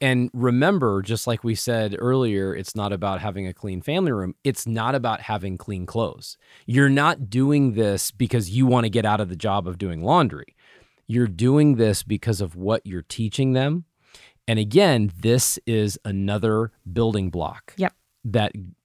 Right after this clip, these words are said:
Speaker 1: eventually is gonna lead to something far bigger and far more important than doing laundry. But it starts here.
Speaker 2: Yeah. And I'm, I'm glad you pointed that out because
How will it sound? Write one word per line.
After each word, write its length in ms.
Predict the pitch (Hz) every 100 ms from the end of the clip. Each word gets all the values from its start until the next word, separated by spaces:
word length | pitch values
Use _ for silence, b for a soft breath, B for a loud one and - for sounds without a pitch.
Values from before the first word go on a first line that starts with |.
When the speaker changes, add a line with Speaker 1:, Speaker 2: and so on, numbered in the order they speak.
| _
Speaker 1:
eventually 800 | - 113 90 143 185 - 156 123
is 120 | 104
gonna 200 | 95 110
lead 380 | 98 104 120 110
to 140 | - 107
something 460 | - 110 110 95
far 520 | - - 127 123 131
bigger 520 | 123 117 92 101 95 -
and 160 | 101
far 260 | - 120 113
more 220 | 107 98
important 480 | 90 - 123 98 98
than 140 | 95
doing 260 | 95 92 87
laundry. 580 | 117 180 123 92 87 85 b b b b _ _ _ _ 98
But 140 | 110
it 100 | 101
starts 360 | - 117 104 -
here. 260 | 95 - _ -
Speaker 2:
Yeah. 300 | 190 170 160 -
And 100 | 220
I'm, 180 | 220 208
I'm 200 | 214 208
glad 240 | 190 214 214
you 60 |
pointed 260 | - 202 190
that 140 | 185
out 180 | 175 190
because 440 | 208 196 196 175